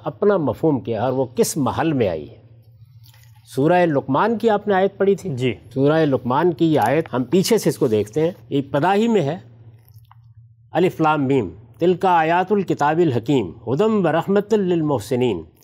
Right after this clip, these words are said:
Speaker 1: الذین یقیمون الصلاۃ و یؤتون الزکاۃ و ھم بالآخرۃ ھم یوقنون،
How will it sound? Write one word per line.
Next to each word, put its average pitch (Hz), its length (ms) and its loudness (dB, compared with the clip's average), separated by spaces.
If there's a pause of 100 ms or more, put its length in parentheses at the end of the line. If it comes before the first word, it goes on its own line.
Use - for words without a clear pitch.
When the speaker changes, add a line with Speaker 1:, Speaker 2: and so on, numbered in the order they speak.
(320)
Speaker 1:
الذین 190 580 2
یقیمون 196 680 4
الصلاۃ 190 640 0
و 190 160 4
یؤتون 165 480 2
الزکاۃ 156 540 0
و 156 160 0
ھم 185 180 0
بالآخرۃ 147 640 0
ھم 151 180 0
یوقنون، 120 560 -2